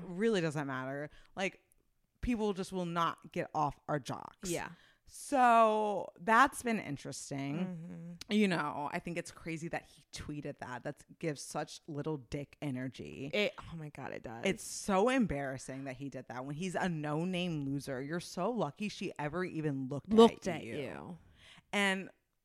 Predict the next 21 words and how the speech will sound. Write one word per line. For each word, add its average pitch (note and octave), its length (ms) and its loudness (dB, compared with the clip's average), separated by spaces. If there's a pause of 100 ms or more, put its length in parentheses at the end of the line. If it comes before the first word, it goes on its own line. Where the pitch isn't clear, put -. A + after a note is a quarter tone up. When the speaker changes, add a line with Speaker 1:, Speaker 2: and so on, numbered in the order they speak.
(240)
Speaker 1:
because F3+ 480 0
of D#3+ 420 0
the E3+ 100 0
way D#3+ 140 4
the D#3 140 2
internet D3+ 300 -2
works, D3+ 320 -2 (300)
people G3+ 400 -2
have F#3 200 -4
found G3 400 -4 (300)
an G#3 140 -8 (100)
Instagram G3 460 -2
post G3 220 -6
that E3+ 60 -6
he F#3+ 200 -10
did F3 220 -4
last D#3+ 480 -2
month, F3+ 320 -4 (200)
shirtless F#3+ 580 -4 (120)
on F3 140 0
a E3 80 0